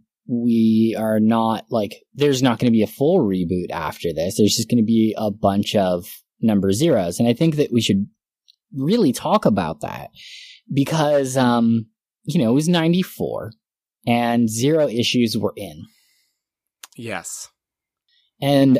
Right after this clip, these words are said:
Speaker 1: I bet they sold a metric hecton of issue zeros after this event. And, like, a-, at some level, we have to respect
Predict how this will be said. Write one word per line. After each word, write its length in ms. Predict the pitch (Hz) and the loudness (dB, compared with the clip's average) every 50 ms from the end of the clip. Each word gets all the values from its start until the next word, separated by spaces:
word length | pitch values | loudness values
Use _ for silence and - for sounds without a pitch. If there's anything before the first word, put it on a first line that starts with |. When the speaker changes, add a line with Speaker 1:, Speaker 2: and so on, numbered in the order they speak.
| - | 2
Speaker 1:
I 500 | - 123 120 131 143 151 160 170 175 175 | 0 -2 0 2 2 2 4 4 4 4
bet 400 | 160 127 113 101 101 101 95 - - 117 - | 4 4 4 2 2 0 -2 -4 -6 -4 -2
they 300 | 117 113 117 123 131 127 | 0 2 2 2 2 0
sold 600 | 127 - - 113 95 90 87 85 85 87 90 - - | 0 -2 0 0 0 0 -2 -4 -4 -6 -6 -8 -6
a 380 | - 104 104 107 104 104 107 104 | -2 0 0 2 2 2 2 2
metric 640 | 104 104 104 104 107 113 117 117 - - 160 143 - | 2 2 2 2 2 2 0 0 -2 -2 -2 -2 -4
hecton 680 | - - 104 - - - - - 67 76 98 - 117 - _ _ _ _ _ _ _ _ _ _ - _ | -6 -8 -8 -8 -8 -12 -12 -10 -8 -6 -6 -6 -8 -8 _ _ _ _ _ _ _ _ _ _ -8 _
of 400 | - 104 104 107 107 107 107 110 | 0 2 2 4 4 2 2 0
issue 360 | 107 117 117 107 - 135 131 127 | 0 0 2 2 2 2 2 0
zeros 500 | 120 120 117 110 101 95 95 98 95 107 | 2 2 2 2 2 2 0 0 0 -2
after 360 | 98 92 90 90 - - 95 | -2 -4 -4 -6 -2 -2 -2
this 220 | 90 95 90 - - | -2 -2 -4 -4 -2
event. 460 | 120 101 101 85 - - - - - _ _ _ _ _ _ _ _ _ _ _ _ - | -2 -2 -4 -6 -8 -10 -20 -20 -20 _ _ _ _ _ _ _ _ _ _ _ _ -4
And, 500 | 110 107 107 104 101 101 101 101 101 98 101 - _ _ _ _ _ _ _ _ | -2 -2 0 0 0 2 2 2 2 2 -2 -6 _ _ _ _ _ _ _ _
like, 420 | - 113 110 104 98 98 - - _ _ _ _ _ - | 0 0 2 2 0 -2 -4 -8 _ _ _ _ _ -8
a-, 160 | 123 117 - - - | -6 -6 -6 -4 -4
at 160 | 110 110 - | -4 -2 -2
some 220 | - 165 180 196 | 0 0 2 2
level, 280 | 185 131 110 110 127 139 | 4 2 2 2 2 2
we 100 | 131 110 | 2 2
have 320 | 98 - - 95 95 - | 2 0 -4 -6 -6 -4
to 100 | - - | -2 0
respect 720 | 139 147 151 147 - - - 160 - - - - - - | 2 2 2 0 0 0 0 0 0 -2 -6 -10 -14 -18